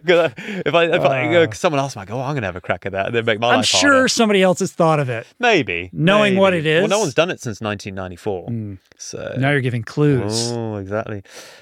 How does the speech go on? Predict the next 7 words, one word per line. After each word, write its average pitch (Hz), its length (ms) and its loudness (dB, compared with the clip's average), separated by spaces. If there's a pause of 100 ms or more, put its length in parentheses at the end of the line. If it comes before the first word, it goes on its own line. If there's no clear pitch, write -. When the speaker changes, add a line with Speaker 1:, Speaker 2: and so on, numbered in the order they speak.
(220)
Speaker 1:
But, 117 280 0
um, 123 440 2 (1300)
I 127 100 2
then, 147 320 0 (100)
in 127 160 -4
December 113 720 0 (240)
twenty 95 500 -4